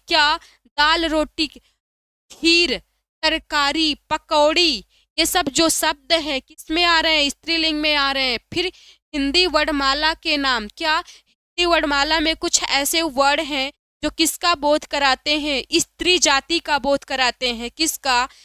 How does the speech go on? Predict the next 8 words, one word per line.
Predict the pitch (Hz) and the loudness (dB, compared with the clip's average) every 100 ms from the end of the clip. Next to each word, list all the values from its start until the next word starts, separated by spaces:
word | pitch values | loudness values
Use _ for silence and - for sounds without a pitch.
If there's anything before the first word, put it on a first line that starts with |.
| 330 - | -14 -8
स्त्री | - - 320 285 | -8 -4 -2 0
जाति | 302 277 320 | 0 0 -4
का | - 294 | -4 -6
बोध | 233 254 262 | -2 -2 -2
कराते | 294 277 240 269 262 | -2 -2 -2 -4 -6
हैं। | 247 233 208 - _ _ - | -4 -6 -6 -12 _ _ -8
ई, | 339 - | -8 -2
ई | 311 320 370 | 0 2 0